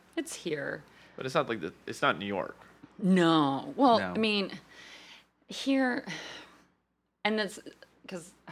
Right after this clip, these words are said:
Speaker 1: oh my God, some people will crucify me, and then some people will go, "Yeah, she's right." Like, a lot of, a lot of theater here is really shitty, because people do it in order to be seen.
Speaker 2: Yep.
Speaker 3: Mm-hmm.
Speaker 1: As opposed to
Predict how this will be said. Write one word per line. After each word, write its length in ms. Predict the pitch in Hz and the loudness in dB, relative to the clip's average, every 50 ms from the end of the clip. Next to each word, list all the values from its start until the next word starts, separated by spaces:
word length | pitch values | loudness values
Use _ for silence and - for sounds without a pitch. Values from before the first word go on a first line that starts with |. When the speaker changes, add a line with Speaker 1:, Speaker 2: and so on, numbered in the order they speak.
| 147 160 | -12 -10
Speaker 1:
oh 80 | 147 135 | -10 -10
my 140 | 139 147 147 | -10 -10 -8
God, 240 | - - - 131 - - | -8 -8 -8 -10 -12 -14
some 180 | - - 190 | -14 -10 -10
people 180 | 180 196 180 175 | -8 -4 -4 -2
will 60 | 165 160 | -2 -2
crucify 420 | - 147 139 - 147 - 147 147 | -2 -4 -4 -4 -4 -4 -2 -2
me, 100 | 151 151 | -2 -2
and 100 | 147 151 | -2 -4
then 120 | 151 151 | -4 -6
some 120 | - 151 143 | -4 -6 -6
people 180 | 151 151 151 | -4 -4 -2
will 80 | 151 151 | -2 0
go, 300 | 147 147 143 143 143 147 - - - - - - - - | 0 0 0 0 0 -2 -6 -10 -12 -10 -10 -12 -12 -10
"Yeah, 200 | - - 139 147 | -6 -4 -4 -4
she's 260 | 143 - 143 143 135 135 | -4 -6 -8 -10 -6 -4
right." 320 | 156 156 151 143 - - - - | -2 -2 -2 -2 -4 -6 -2 0
Like, 240 | 220 233 226 - - | 2 2 2 2 2
a 60 | - | 0
lot 260 | 208 208 202 202 202 208 | 4 6 8 8 8 8
of, 80 | 202 - | 6 2
a 60 | 185 | 2
lot 200 | 180 185 185 190 214 | 4 6 6 6 4
of 80 | 202 | 2
theater 260 | 208 208 185 175 170 | 2 2 4 4 4
here 180 | 156 143 151 143 | 4 2 2 0
is 120 | 135 127 135 | 0 -2 -6
really 300 | 135 151 147 143 143 139 | -4 -2 -2 0 0 -2
shitty, 500 | - - - 131 131 127 127 131 131 - - - - - - - - _ _ | -2 0 0 0 0 -2 -4 -6 -8 -10 -14 -20 -20 -20 -20 -20 -20 _ _
because 640 | - 156 - 156 151 139 139 135 135 135 131 131 - - - - - - _ - | 0 0 2 2 4 4 4 4 2 2 -2 -6 -10 -14 -16 -20 -20 -20 _ -4
people 280 | - 147 139 151 139 | -2 0 2 2 0
do 280 | 135 135 - 143 143 139 | -2 -2 -2 -2 0 0
it 360 | 135 135 135 135 - - - - _ _ _ _ _ - | 0 0 0 -2 -4 -10 -18 -18 _ _ _ _ _ -4
in 120 | 156 147 147 | -2 0 0
order 360 | 135 139 135 135 135 135 135 135 | 0 0 0 0 0 -2 -4 -4
to 160 | - - 151 131 | -4 -4 -4 -4
be 140 | 131 131 131 | -4 -4 -6
seen. 420 | - - - - - - 165 151 - _ _ | -6 -6 -6 -8 -8 -10 -10 -12 -14 _ _
Speaker 2:
Yep. 180 | - 180 - - - - - - | 0 0 0 0 -4 -18 -14 -12
Speaker 3:
Mm-hmm. 200 | 117 117 123 135 147 - - _ _ _ _ _ - | -10 -10 -8 -10 -10 -12 -16 _ _ _ _ _ 4
Speaker 1:
As 160 | 160 156 156 | 4 4 4
opposed 380 | 160 139 156 156 147 143 - - | 2 0 2 2 2 2 0 -2
to 240 | - 151 139 135 135 | 0 0 0 0 -2